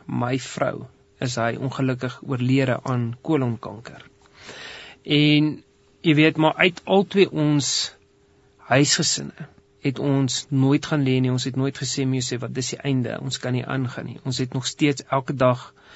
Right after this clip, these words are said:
aangegaan. Ons het, jy weet, ek het ses klein oogies wat vir my kyk, sy het vier klein oogies wat vir haar kyk. Ehm,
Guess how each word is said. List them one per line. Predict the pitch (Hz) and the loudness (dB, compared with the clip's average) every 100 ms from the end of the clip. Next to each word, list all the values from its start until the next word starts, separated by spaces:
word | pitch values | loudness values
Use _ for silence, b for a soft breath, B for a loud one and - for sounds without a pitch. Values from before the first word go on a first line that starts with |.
| B B B | B B B
aangegaan. | - 143 123 - - 120 | 0 2 0 -4 -6 -6
Ons | - 123 127 | -4 -4 0
het, | 120 - - b b b - | -2 -4 -20 b b b -4
jy | 127 | -2
weet, | 123 | -2
ek | 135 123 135 | -2 0 -2
het | 127 - | -2 0
ses | 151 135 - | 0 2 4
klein | 147 139 | 4 4
oogies | 135 - 127 127 | 0 -2 -2 -4
wat | 123 | -2
vir | 127 | -2
my | 117 - | -2 0
kyk, | 120 120 | -2 -2
sy | - 131 | -2 0
het | 127 - | -2 0
vier | 170 160 139 | 4 4 6
klein | 139 131 | 2 2
oogies | 123 123 120 | 0 -2 -2
wat | 120 - | -2 -2
vir | 110 | 0
haar | 120 127 127 | 0 0 -2
kyk. | 127 127 _ B B B B B | -4 -8 _ B B B B B
Ehm, | - 127 131 127 135 - | 0 4 4 4 0 -6